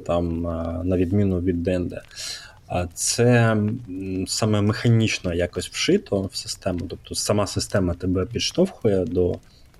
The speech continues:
ну, св-, св-, своїм геймплеєм, своїми механіками, е, якось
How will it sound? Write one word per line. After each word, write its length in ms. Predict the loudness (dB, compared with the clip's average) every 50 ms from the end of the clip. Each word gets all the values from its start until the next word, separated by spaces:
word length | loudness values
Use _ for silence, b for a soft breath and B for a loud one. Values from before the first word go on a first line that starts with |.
| -16 0 2
ну, 100 | 2 2
св-, 180 | 4 2 2
св-, 60 | 2 2 0 -2 -4 -4 -4
своїм 840 | -4 0 2 4 4 4 4 2 0 0 0 -2 -2 -2 -2 -2
геймплеєм, 580 | 0 0 0 -2 0 2 2 4 4 4 4 2
своїми 320 | 2 0 0 2 2 0
механіками, 720 | 0 -2 0 2 2 4 4 4 2 0 0 -2 -2 -2 -4 B B B B B B B B B -18 -12
е, 460 | -8 -6 -4 -2 0 0 0 0 0
якось 760 | 2 2 2 2 2 0 -2 -2 -2 -4 -6 -8 -10 -12 -16